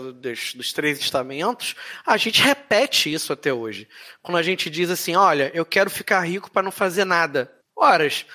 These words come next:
a gente for pensar na, na, na, na linha da, dos três estamentos, quem ocupava o topo da pirâmide eram os Bellatori, que eram os nobres. E, teoricamente, um cara rico é um cara que recebe dinheiro do Estado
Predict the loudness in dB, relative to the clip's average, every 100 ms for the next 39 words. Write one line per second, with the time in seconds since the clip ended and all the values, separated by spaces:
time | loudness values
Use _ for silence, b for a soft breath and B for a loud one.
0 | B -12 -2 2 2 0 2 2 2 -2
1 | -6 -2 -2 -2 -2 -2 -4 -4 -4 -4
2 | -4 -4 -6 -8 -8 -4 -4 -4 -8 -6
3 | -6 -4 -6 -2 2 2 0 -8 B B
4 | B 4 4 2 2 4 4 0 -2 -2
5 | 2 0 0 0 0 0 0 -8 -14 B
6 | -4 -2 0 2 2 4 6 6 4 -2
7 | _ _ _ _ -4 -4 -2 2 4 4
8 | 0 -8 -8 _ _ _ _ _ -10 0
9 | 2 6 4 2 0 -2 -4 -4 -6 0
10 | 2 2 0 -2 -6 -6 -18 -14 -6 -4
11 | 0 0 0 -2 -4 -6 -2 0 0 -2
12 | -10 b b b _ -8 -6 -2 4 4
13 | 4 -2 -2 0 4 2 2 -6